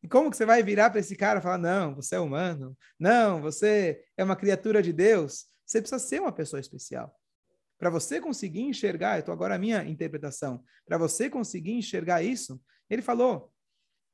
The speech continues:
de que, assim, a, a, a, o, o apreço que eles têm por ele é diferente que eles, que, que se tem de qualquer outra pessoa por lá. Por quê?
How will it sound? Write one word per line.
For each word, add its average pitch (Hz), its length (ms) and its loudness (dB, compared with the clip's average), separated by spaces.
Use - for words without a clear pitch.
de 139 140 -6
que, 143 240 -4
assim, 135 340 -6
a, 127 80 -6
a, - 480 -10
a, - 60 -12
o, 139 220 -12
o 139 60 -2
apreço 202 400 2
que 190 80 -8
eles 156 140 -6
têm 196 160 -4
por 180 160 -4
ele 208 180 2
é 185 40 2
diferente 180 440 -2
que - 60 -8
eles, 180 160 -8
que, 175 340 -12
que - 140 -8
se - 140 4
tem 220 180 0
de 185 220 -6
qualquer 208 320 2
outra 196 180 0
pessoa 190 340 -2
por 175 160 -10
lá. 139 140 -2
Por 214 220 -8
quê? 226 300 4